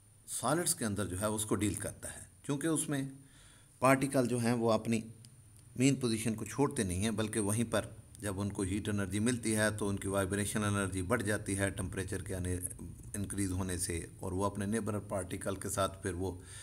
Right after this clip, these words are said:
इस हीट, अ, वाइब्रेशन एनर्जी को शेयर करते हैं। यूँ next to the, अ, next, अ,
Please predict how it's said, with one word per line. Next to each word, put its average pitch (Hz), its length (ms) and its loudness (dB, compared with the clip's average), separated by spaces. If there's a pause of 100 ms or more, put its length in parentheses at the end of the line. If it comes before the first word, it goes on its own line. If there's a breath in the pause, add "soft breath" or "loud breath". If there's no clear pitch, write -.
(320 loud breath)
इस 113 200 4
हीट, 101 360 -2
अ, 95 180 2
वाइब्रेशन 95 500 2
एनर्जी 92 380 0
को 90 120 -2
शेयर 117 300 4
करते 98 320 -2
हैं। 90 360 0
यूँ 92 240 -2
next 98 220 0
to 95 140 -2
the, 92 160 0 (300)
अ, 85 220 0
next, 95 520 -4
अ, 90 100 -4